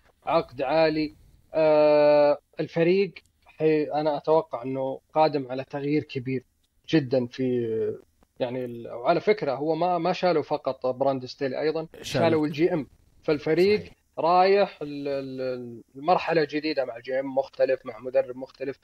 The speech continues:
Speaker 1: فالتغييرات الكبيرة قادمة لا محالة. مو بعيد
Speaker 2: وست-
Speaker 1: يعني، مو شرط إنه والله ال-، ال-، التغييرات الجديدة تخلي الفريق ما ينافس وإنه في المستقبل، لا، لكن حتكون يعني عملية، آه، زي، حتكون المنافسة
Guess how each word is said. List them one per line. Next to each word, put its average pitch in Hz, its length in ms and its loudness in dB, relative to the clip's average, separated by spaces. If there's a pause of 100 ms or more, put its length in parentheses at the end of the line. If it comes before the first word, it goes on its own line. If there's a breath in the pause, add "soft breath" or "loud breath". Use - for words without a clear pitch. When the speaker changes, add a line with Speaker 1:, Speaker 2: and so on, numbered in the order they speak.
(220)
Speaker 1:
فالتغييرات 180 640 0
الكبيرة 175 460 -2
قادمة 147 520 -2
لا 135 140 -6
محالة. 151 500 -4 (140)
مو 247 220 0
بعيد 233 380 2
Speaker 2:
وست- 147 120 2
Speaker 1:
يعني، 147 240 -8 (480)
مو 220 160 2
شرط 247 300 2
إنه 170 160 0
والله 175 360 2
ال-، 156 120 -4
ال-، 151 180 -4
التغييرات 170 520 0
الجديدة 151 340 -6
تخلي 156 260 -4
الفريق 156 360 0
ما 143 120 0
ينافس 151 520 0
وإنه 143 260 -6 (260)
في - 80 -8
المستقبل، 156 580 -6
لا، 254 180 2
لكن 220 440 -2 (420)
حتكون 220 600 0
يعني 170 360 0
عملية، 180 560 2
آه، 147 500 0
زي، 151 320 0
حتكون 180 600 -2 (100)
المنافسة 170 840 0